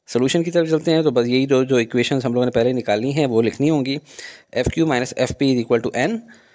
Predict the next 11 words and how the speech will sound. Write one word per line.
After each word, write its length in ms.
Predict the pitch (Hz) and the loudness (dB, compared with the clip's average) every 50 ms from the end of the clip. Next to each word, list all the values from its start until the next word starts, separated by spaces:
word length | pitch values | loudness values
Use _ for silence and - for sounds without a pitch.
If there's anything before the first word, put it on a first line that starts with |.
| _ _ _ _ _ _ _ _ _ _ _ _ - | _ _ _ _ _ _ _ _ _ _ _ _ -10
तो 320 | - 104 101 98 98 90 | -6 -4 -2 -2 -2 -2
एफ़ 220 | - - 113 - - - | -2 -2 -2 -4 -4 0
क्यू 180 | - 151 151 156 | 2 4 4 4
minus 380 | 151 123 110 113 120 147 196 | 4 2 0 0 -2 -2 -4
फ़ाइव 480 | 202 - - - - - 123 113 117 117 | -6 -8 -14 -12 -4 -2 0 0 0 -2
हंड्रेड 240 | 120 113 120 117 123 | -4 -6 -4 -2 -2
एंड 180 | 127 175 208 175 - - - - | -2 -2 -2 -6 -10 -14 -6 -4
ट्वेल्व 340 | 104 - - 120 131 143 147 | -4 0 2 2 2 2 2
is 140 | 143 123 127 123 | 0 0 -2 -2
equal 260 | - - 127 123 - | 0 0 0 0 0
to 60 | 139 | -4